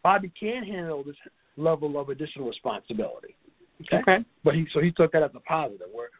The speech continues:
Speaker 1: versus someone's, "Oh, it's just more work. I got so much work to do." Okay, you could, could think like that. Okay, or you could think about all the positive opportunities that you have out there.
Speaker 2: Absolutely.
Speaker 1: Okay.
Speaker 2: One thing I want everybody to do as he flips the page for more information is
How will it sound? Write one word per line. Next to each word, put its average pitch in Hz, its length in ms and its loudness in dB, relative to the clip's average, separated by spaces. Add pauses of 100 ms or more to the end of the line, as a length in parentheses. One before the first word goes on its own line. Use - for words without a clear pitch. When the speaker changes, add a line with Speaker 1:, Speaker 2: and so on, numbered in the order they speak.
Speaker 1:
versus 156 240 0
someone's, 156 300 0
"Oh, 170 140 8
it's 160 120 2
just 139 160 -12
more 147 260 4
work. 143 280 4 (200)
I 147 100 0
got 139 140 -4
so 160 100 0
much 147 180 2
work 147 200 2
to 135 100 -2
do." 135 280 0 (200)
Okay, 226 320 0
you 170 160 2
could, 160 220 4
could 220 180 2
think 185 160 2
like 131 160 -6
that. 127 240 -6 (380)
Okay, 165 180 -6 (200)
or 151 160 2
you 151 80 0
could 139 160 -12
think 151 160 0
about 139 240 -2
all 139 140 -2
the 143 100 -8 (100)
positive 151 340 4
opportunities 127 500 -4
that - 80 -14
you 117 80 -6
have 104 160 -4
out 85 200 -8
there. - 220 -12 (600)
Speaker 2:
Absolutely. 170 520 2 (560)
Speaker 1:
Okay. 139 140 2 (360)
Speaker 2:
One 339 300 6
thing 440 180 0
I 370 40 8
want 311 240 2
everybody 240 380 -4
to 240 140 -10
do 185 320 -10
as 180 140 -10
he 220 200 -10
flips 214 260 -6
the 196 80 -8
page 175 420 -8
for 185 80 -12
more 175 200 -8
information 165 760 -8
is 143 300 -4